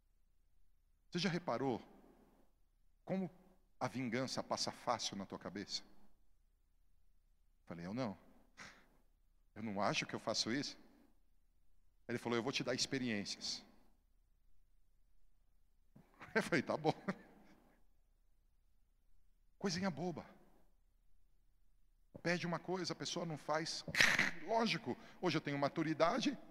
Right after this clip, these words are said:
e eu não permito que expressar aquilo, me vingar, tal. Mas olha o que eu percebia, eu percebi em muitas coisas. Até assim, ó, passou uma notícia na T V e Deus me deu essa experiência.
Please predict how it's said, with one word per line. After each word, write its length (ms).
e 60
eu 80
não 120
permito 460
que 480
expressar 640
aquilo, 640
me 120
vingar, 920
tal. 300
Mas 160
olha 140
o 20
que 80
eu 60
percebia, 720
eu 80
percebi 440
em 100
muitas 440
coisas. 460
Até 240
assim, 360
ó, 160
passou 280
uma 160
notícia 580
na 120
T 200
V 380
e 80
Deus 160
me 100
deu 120
essa 140
experiência. 680